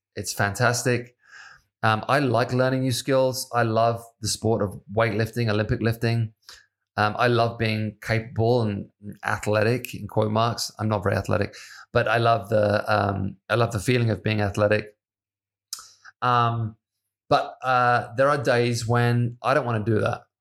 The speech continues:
Like, there are days when I don't wanna do CrossFit. I just wanna do bodybuilding, and I'll listen to myself in those days and I'll just do bodybuilding. And which this is, of course, why the, the build program, you know, came around, because I recognized the,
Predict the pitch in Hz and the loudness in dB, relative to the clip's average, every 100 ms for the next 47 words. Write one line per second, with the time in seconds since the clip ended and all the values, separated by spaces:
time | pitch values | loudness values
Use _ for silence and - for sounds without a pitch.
0 | - - 127 127 135 139 123 123 117 - | -6 0 0 2 2 2 2 0 -2 -4
1 | - 131 127 120 113 92 - 101 113 - | -4 0 2 2 0 -2 -12 -2 -2 0
2 | 101 - - - _ _ _ - 123 110 | -4 -4 -8 -10 _ _ _ -2 0 2
3 | 117 117 107 101 104 104 104 98 98 98 | 0 0 0 0 0 0 0 -4 -6 -8
4 | 92 _ 120 113 117 113 123 113 104 101 | -10 _ -2 0 0 0 -2 -2 -4 -2
5 | 104 98 104 101 104 101 95 98 98 - | -2 -4 -6 -4 -2 -2 -4 -8 -10 -12
6 | - 92 95 - 98 98 117 _ - - | -10 -4 -2 -2 -6 -8 -14 _ -14 -14
7 | - - - 156 151 143 120 123 - 117 | -16 -10 -4 -2 -2 -2 0 0 0 -2
8 | 110 107 107 92 - _ 104 - 98 117 | 0 0 0 -2 -14 _ -8 -6 -2 0
9 | 107 - 107 104 104 101 98 - _ _ | 0 -2 -2 0 -2 -4 -8 -16 _ _
10 | - 92 - - - 107 101 107 104 104 | -18 -16 -16 -12 -6 -4 -2 0 0 -2
11 | 107 107 98 - - - - _ _ _ | -4 -4 -4 -6 -14 -20 -20 _ _ _
12 | _ _ _ _ _ 131 127 139 - 117 | _ _ _ _ _ 0 4 2 2 2
13 | 110 110 101 - - 107 113 110 104 104 | 2 2 0 -4 -10 -4 0 4 4 2